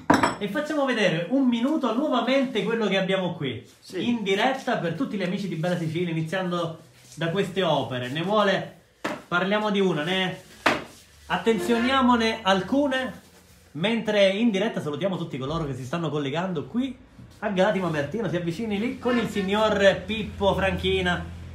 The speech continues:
Speaker 1: Quindi mi diceva, questo è uno delle, degli oggetti più antichi, questo.
Speaker 2: Eh, oggetti antichi.
Speaker 1: Questo quindi a cosa serviva?
Speaker 2: Serviva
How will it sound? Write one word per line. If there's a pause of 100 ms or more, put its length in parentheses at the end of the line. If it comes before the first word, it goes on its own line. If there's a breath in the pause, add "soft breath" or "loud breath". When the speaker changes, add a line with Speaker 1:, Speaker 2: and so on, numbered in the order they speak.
(180)
Speaker 1:
Quindi
mi
diceva,
questo
è
uno
delle, (1900)
degli
oggetti
più
antichi,
questo.
Speaker 2:
Eh,
oggetti
antichi. (260 soft breath)
Speaker 1:
Questo
quindi
a
cosa
serviva? (1300)
Speaker 2:
Serviva